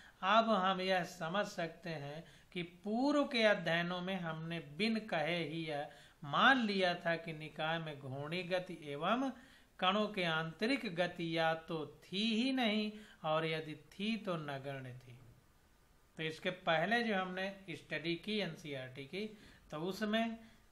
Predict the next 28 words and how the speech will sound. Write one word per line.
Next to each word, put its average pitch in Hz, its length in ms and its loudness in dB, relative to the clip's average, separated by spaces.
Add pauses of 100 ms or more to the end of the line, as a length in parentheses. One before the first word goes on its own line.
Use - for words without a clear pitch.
(140)
हम 156 220 -2
ये 165 100 0
मान 170 320 2
लिए 185 340 0 (120)
थे, 156 160 -8 (640)
कह 165 160 4
रहा 151 340 2
है 190 220 -6 (1400)
कि 180 120 -2
अब 180 140 4
हम 185 180 2
यह 185 240 2 (120)
समझ 180 340 -2
सकते - 380 -4
हैं 175 180 -6
कि 180 60 -6
पूर्व 170 300 -8
के 170 120 -8
अध्ययनों 156 400 -6
में 170 120 -6
हमने 156 340 -8
बिन 165 260 -6
कहे 156 340 -6
ही 156 140 -8
यह 147 160 -6
मान 143 280 -6
लिया 147 320 -6
था 175 300 -10